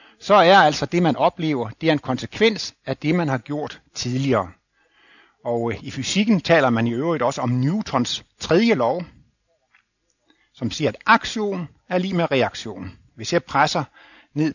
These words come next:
på den her med hundrede kilogram, ej, lad os nøjes med ti, så, så presser den tilbage med ti kilogram. Aktion er lig med reaktion. Så det kan man også sige, at det er jo faktisk også et udtryk for skæbneloven. Alle de handlinger, man gør, de har altså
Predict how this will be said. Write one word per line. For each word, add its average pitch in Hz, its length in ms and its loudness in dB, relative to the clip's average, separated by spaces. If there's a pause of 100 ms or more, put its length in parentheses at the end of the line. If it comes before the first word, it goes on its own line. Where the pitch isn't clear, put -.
på 117 220 -8
den 156 140 0
her 139 120 2
med 117 120 2
hundrede 180 280 4
kilogram, 139 600 0
ej, 135 140 2
lad 117 100 0
os - 120 -6
nøjes 127 300 -2
med 110 80 -6
ti, - 300 -8 (480)
så, - 160 -2 (300)
så - 140 -2
presser 175 320 4
den 147 140 2
tilbage 147 640 4
med 131 160 -2
ti - 280 -8
kilogram. 110 500 -8
Aktion 165 460 -4
er 117 40 -4
lig 143 180 -4
med 120 140 -2
reaktion. 110 640 -6 (200)
Så - 180 -12
det 139 140 -8
kan 165 120 -2
man 127 100 2
også 135 200 -2
sige, 127 280 -6
at - 120 -8
det 139 80 -4
er 143 40 0
jo 160 80 0
faktisk - 400 -6
også 123 180 -6
et 107 80 -10
udtryk 117 380 -14
for 107 220 -14 (100)
skæbneloven. 107 680 -14 (760)
Alle 165 280 4
de 180 200 -4
handlinger, 165 380 0
man 110 180 0
gør, 180 280 -2 (300)
de 151 100 -8
har 147 200 2
altså 123 360 -6